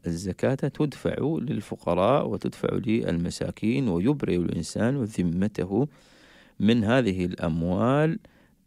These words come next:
أن لا تختلط أموال الزكاة مع جملة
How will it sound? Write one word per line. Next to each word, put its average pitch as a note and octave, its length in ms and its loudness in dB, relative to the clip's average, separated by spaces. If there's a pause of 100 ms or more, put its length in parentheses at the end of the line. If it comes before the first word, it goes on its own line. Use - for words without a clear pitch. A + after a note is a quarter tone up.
(140)
أن F2+ 200 2
لا C3 180 6
تختلط G#2+ 720 0
أموال F#2 480 2
الزكاة F2+ 720 -2 (100)
مع F2 440 -2
جملة A2+ 460 0